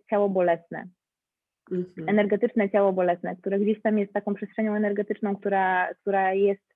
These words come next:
Speaker 1: wokół nas, która jest złożona z tych, mm, jakichś tam bolesnych doświadczeń różnych osób. Czyli to nie jest jakby nasze indywidualne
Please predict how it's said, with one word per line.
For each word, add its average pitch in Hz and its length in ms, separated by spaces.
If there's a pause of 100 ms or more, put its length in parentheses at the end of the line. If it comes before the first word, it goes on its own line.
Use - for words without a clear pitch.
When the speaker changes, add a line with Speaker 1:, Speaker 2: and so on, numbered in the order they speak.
Speaker 1:
wokół 202 420
nas, 214 260 (560)
która 233 180
jest 233 160
złożona 226 800
z 190 180 (460)
tych, 214 220 (160)
mm, - 380
jakichś 208 260
tam 214 180
bolesnych 220 400
doświadczeń 208 600
różnych 202 360
osób. 175 360
Czyli 175 120
to 185 60
nie 208 160
jest 190 140
jakby 185 220
nasze 190 260
indywidualne 196 880